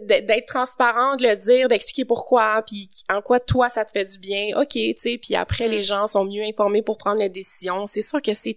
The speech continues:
Speaker 1: tellement cher commencer à faire ces choses-là. Les, les jeunes ont même pas idée des prix, mais c'est incroyablement cher. Fait que, tu sais, c'est,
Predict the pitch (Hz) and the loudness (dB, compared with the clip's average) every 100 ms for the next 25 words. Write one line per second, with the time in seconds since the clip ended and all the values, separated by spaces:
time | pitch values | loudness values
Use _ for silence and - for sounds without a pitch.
0 | - 277 233 202 190 - 233 233 226 214 | -4 -4 0 0 2 2 2 -2 -2 -4
1 | 202 202 - 220 208 208 - - - 196 | -2 -2 -2 -2 -4 -2 0 2 0 2
2 | 233 214 196 185 196 202 190 240 226 190 | 2 0 -2 -6 -10 -6 -2 0 0 -2
3 | 196 214 233 180 202 202 196 - 254 214 | -2 0 0 0 -4 -4 -2 -2 0 0
4 | - - - - - - - - - 208 | -2 -8 -20 -20 -12 -4 -2 -2 -2 0
5 | - 226 226 226 202 185 180 226 226 233 | 2 2 4 2 2 2 0 0 -2 -4
6 | - 196 - 247 240 214 170 | -2 -4 -4 -4 -2 -2 -4